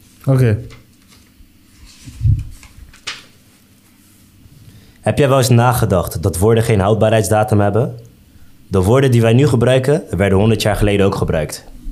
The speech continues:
Speaker 2: Woorden zijn tijdloos. En dit geldt ook voor jouw ideeën. Alles wat wij om ons heen zien, is vanuit een vorm van communicatie ontstaan. Neem bijvoorbeeld een boek, een schilderij of muziek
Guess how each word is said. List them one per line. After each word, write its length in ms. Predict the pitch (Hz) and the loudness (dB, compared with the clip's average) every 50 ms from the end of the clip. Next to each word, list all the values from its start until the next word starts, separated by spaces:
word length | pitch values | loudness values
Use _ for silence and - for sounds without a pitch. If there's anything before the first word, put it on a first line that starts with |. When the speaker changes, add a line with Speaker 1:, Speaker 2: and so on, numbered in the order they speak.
| - - - - - - - - - - | -14 -16 -18 -20 -20 -20 -20 -20 -14 -10
Speaker 2:
Woorden 520 | 82 80 107 120 131 127 131 139 156 151 | -4 -2 0 0 2 2 0 0 0 -2
zijn 260 | - - 107 95 - - | -2 -2 -2 -2 0 0
tijdloos. 600 | 113 104 101 87 90 82 76 78 - - - - _ _ _ _ _ - - - - _ _ _ | 0 0 0 0 -2 -2 -2 -2 -4 -8 -10 -12 _ _ _ _ _ -14 -14 -14 -16 _ _ _
En 120 | - 98 | -2 0
dit 140 | 98 107 - | 0 0 0
geldt 220 | - 127 120 117 135 | 0 0 0 2 0
ook 100 | 127 - | -2 0
voor 120 | - 123 | 0 0
jouw 100 | 110 107 | 0 2
ideeën. 480 | - 104 101 92 110 110 104 92 85 80 - - - - _ _ _ _ _ _ _ _ _ _ | 0 0 0 2 2 2 2 0 0 -4 -8 -14 -20 -20 _ _ _ _ _ _ _ _ _ _
Alles 420 | _ - 151 180 175 - 147 - - | _ 0 0 2 2 2 0 0 -2
wat 220 | 92 87 104 90 | -2 -2 -2 0
wij 80 | 107 110 | 0 0
om 160 | - 117 113 | 2 2 2
ons 140 | 107 92 - | 2 2 0
heen 220 | 101 117 139 156 | 0 0 2 0
zien, 320 | - - 151 175 202 233 - - - | 2 2 2 2 0 0 -4 -6 -4
is 160 | 107 110 - | -4 -2 0
vanuit 260 | - 110 110 107 - | 0 0 0 0 0
een 60 | 110 - | -2 -2
vorm 240 | - 131 131 127 | 0 0 0 2
van 160 | 120 - 110 95 | 2 0 0 0
communicatie 600 | 110 107 107 104 101 98 - 110 107 104 - 95 | 2 2 2 2 2 2 0 0 0 0 -2 -2
ontstaan. 460 | 87 - - - 85 82 85 107 - - _ _ _ _ _ _ _ _ _ _ - 87 | -2 -2 -4 -6 -8 -8 -8 -10 -10 -14 _ _ _ _ _ _ _ _ _ _ -2 0
Neem 200 | 98 107 110 101 | 2 2 2 2
bijvoorbeeld 340 | 101 95 - 110 104 - | 0 0 0 -2 0 0
een 140 | 104 95 92 | 0 0 2
boek, 340 | 78 117 135 147 - - - - | 2 2 2 0 -2 -6 -8 -4
een 120 | - 101 | -2 -2
schilderij 680 | - - - 110 104 98 98 92 104 117 113 110 113 117 | -2 0 0 0 2 2 0 0 0 2 2 2 0 0
of 140 | 107 92 92 | 0 0 2
muziek 560 | 98 98 101 95 90 123 123 117 117 120 - | 2 2 2 2 2 2 2 2 0 -2 -6